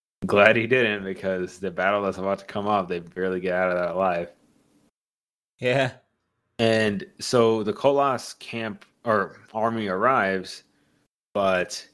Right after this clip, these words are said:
Speaker 1: they start immediately setting up camp, or I guess you could call it a camp, but they start setting up a camp, and Ellen orders an attack. And I remember when I first read this, I was like, "What?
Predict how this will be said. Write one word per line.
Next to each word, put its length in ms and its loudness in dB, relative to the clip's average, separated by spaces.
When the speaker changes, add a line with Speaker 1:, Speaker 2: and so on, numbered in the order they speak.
Speaker 1:
they 140 4
start 340 -4
immediately 380 -6
setting 300 -12
up 140 -14
camp, 300 -10
or 240 -8
I 80 4
guess 280 0
you 60 -14
could 140 -20
call 240 -10
it 60 -14
a 60 -18
camp, 340 -16
but 140 -10
they 120 0
start 240 4
setting 240 -4
up 120 -10
a 60 -16
camp, 340 -12
and 140 -4
Ellen 440 2
orders 380 0
an 100 -6
attack. 540 -2
And 300 0
I 100 0
remember 300 -2
when 120 -4
I 60 -4
first 240 -6
read 140 -4
this, 260 -6
I 140 -4
was 100 -6
like, 200 -6
"What? 300 -2